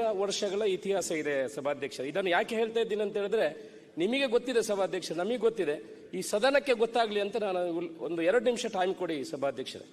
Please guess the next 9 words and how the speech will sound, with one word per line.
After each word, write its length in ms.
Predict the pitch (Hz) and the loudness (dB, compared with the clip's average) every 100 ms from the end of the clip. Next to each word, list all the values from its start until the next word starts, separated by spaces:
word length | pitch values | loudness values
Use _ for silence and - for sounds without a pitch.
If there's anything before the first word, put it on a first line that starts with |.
| - - - - - _ _ _ - | -20 -20 -20 -20 -20 _ _ _ -2
ಈಗ 180 | 160 175 156 113 - - - - 151 | 2 4 2 -2 -14 -20 -20 -10 -4
ನಮ್ಮ 220 | 202 202 190 170 160 - - | 0 2 2 0 -4 -6 2
ರಾಜ್ಯದ 360 | 170 190 220 214 | 2 4 2 2
ಮಾಜಿ 400 | 202 180 208 220 | 2 2 2 0
ಮುಖ್ಯಮಂತ್ರಿಗಳಾದ 760 | 202 226 214 214 208 190 180 | 0 0 0 0 -2 0 -2
ವೀರಪ್ಪ 360 | 170 185 226 202 | 2 2 2 0
ಮೊಯ್ಲಿ 220 | 208 190 | 0 2
ಅವರು 140 | 190 | 0
ಇರುವಾಗ 340 | 175 175 175 | 0 2 2